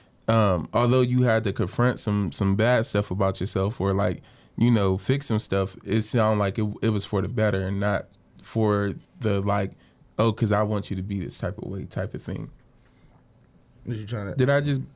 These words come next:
Speaker 2: you tryna ask?
Speaker 1: Nah, I'm not.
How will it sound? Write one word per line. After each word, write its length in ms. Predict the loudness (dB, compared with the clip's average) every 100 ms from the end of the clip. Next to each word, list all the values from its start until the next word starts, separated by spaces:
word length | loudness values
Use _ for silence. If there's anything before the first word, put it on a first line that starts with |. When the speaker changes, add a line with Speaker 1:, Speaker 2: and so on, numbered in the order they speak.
| -8
Speaker 2:
you 100 | -8
tryna 420 | -4 -4 -4 -4
ask? 100 | -6 -12 -20 _ _ _ _ _ 0
Speaker 1:
Nah, 440 | 2 4 4 4
I'm 140 | 4 4
not. 300 | 4 0